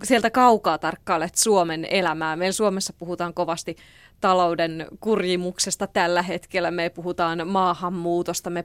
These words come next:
puhutaan, äh, syrjimisestä, siis kaikenlaisia tämmöisiä aika synkkiä aiheita. Mitä Koreassa puhutaan ja onko se yhtään samantyyppisiä aiheita, asioita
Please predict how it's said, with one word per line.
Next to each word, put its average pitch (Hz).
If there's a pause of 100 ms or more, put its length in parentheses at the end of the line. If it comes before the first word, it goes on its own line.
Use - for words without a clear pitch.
puhutaan, 170
äh, - (140)
syrjimisestä, 196
siis 240
kaikenlaisia 269
tämmöisiä 220
aika 233
synkkiä 196
aiheita. 170 (120)
Mitä 403 (140)
Koreassa 226 (400)
puhutaan 175 (140)
ja 180 (220)
onko 302
se 262
yhtään 302
samantyyppisiä 190
aiheita, 180 (380)
asioita 180